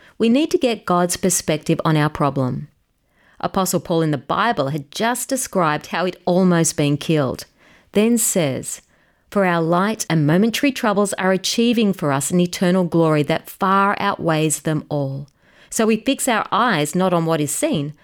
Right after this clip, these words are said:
but on what is unseen, since what is seen is temporary, but what is unseen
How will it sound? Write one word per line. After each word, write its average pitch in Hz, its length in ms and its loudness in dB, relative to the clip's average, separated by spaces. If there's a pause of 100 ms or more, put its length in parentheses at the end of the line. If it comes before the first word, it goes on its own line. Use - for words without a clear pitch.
(140)
but 214 140 0
on 220 220 4
what 190 180 4
is 196 220 0
unseen, 151 720 -2 (180)
since - 300 -2
what 202 120 2
is 220 120 0
seen 175 160 2
is - 120 -2
temporary, 170 880 -2 (340)
but 135 140 0
what 160 220 0
is 220 100 0
unseen 202 680 2